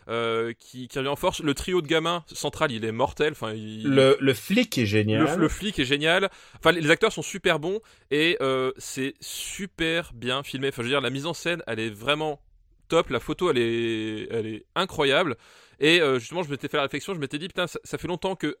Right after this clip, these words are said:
Speaker 1: à l'échelle de la production triple A hollywoodienne, j'ai, j'ai, j'ai, ça fait hyper longtemps que j'ai pas vu un film fantastique aussi bien gaulé, euh,
Speaker 2: La photo, la
Speaker 1: à,
Speaker 2: photo
Speaker 1: à
Speaker 2: est
Speaker 1: Hollywood
Speaker 2: super.
Speaker 1: quoi.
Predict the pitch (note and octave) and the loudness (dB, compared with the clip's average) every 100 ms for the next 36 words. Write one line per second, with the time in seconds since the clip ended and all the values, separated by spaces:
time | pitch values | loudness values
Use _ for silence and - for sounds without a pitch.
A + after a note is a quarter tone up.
0 | - D3 D3+ F3 D3 C3 - C#3+ C#3 - | -4 -4 -4 -6 -6 -6 -4 -8 -8 -12
1 | C3+ - F3+ - D#3 D3+ B2+ A#2+ A2 D#3 | -12 -8 -8 -2 0 0 0 -4 -2 -2
2 | F#3+ A2 _ _ _ _ _ A#2 G#2 A#2 | -2 -6 _ _ _ _ _ -14 -8 -2
3 | C3+ B2+ A#2+ C3 B2+ A#2+ A#2+ C3 B2+ B2 | -2 -4 -6 -4 -2 -2 -4 -6 -8 -10
4 | _ G3+ F#3+ E3+ G3+ E3+ C#3 D3+ D3+ E3 | _ -2 2 2 0 -2 0 0 0 -4
5 | D3 D#3+ D3+ C3+ C3+ - F3 - C3+ - | -6 -6 -8 -8 -8 -10 -12 -10 -10 -10
6 | B2 D3 D#3 - B2 C#3+ D3 F3 - _ | -4 -4 -4 -10 -2 0 2 0 -2 _
7 | - B2+ B2+ A#2 C#3 - D#3 D3 B2+ C#3 | -4 2 4 4 2 6 6 6 4 4
8 | C3+ D3+ F#3 E3+ - A#2+ | 8 8 8 4 2 0